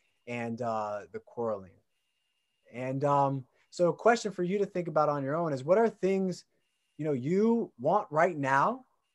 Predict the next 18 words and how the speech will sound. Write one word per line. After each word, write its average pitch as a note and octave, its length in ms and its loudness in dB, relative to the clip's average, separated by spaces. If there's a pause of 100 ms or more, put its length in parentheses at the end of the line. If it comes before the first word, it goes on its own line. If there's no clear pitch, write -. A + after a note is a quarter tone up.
(180)
that's, C#3 280 -8
that's C#3 260 -2
waging E3 440 0
war E3 240 6
within D#3 360 0
you, A#2+ 140 -4
some D3 180 -4
desires C#3 720 4
that, B2 280 0 (420)
that, B2 260 2 (120)
that B2 260 -4
might F3+ 200 2
wanna G#3 180 4
make F#3+ 340 4
you G3 200 0
pick A3+ 200 4
a F3 80 4
fight, D3+ 380 4